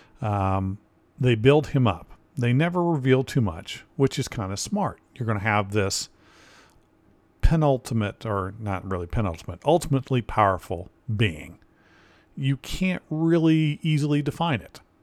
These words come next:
It, it's, it's not, it's not that simple. And it's better to let the viewer kind of imagine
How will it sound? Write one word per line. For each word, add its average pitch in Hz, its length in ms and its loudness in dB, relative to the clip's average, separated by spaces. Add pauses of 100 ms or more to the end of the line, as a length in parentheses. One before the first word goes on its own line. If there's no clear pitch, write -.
(120)
It, 151 240 -6
it's, 127 220 -6
it's 131 260 -8
not, 131 340 -2
it's 143 200 -4
not 123 260 -4
that - 220 -8
simple. - 440 0 (420)
And 127 160 -2
it's 110 120 -6
better 139 400 2
to - 200 -4
let 123 480 0
the 110 460 -2
viewer 117 440 2
kind 107 400 -4
of 107 240 -6
imagine 156 540 0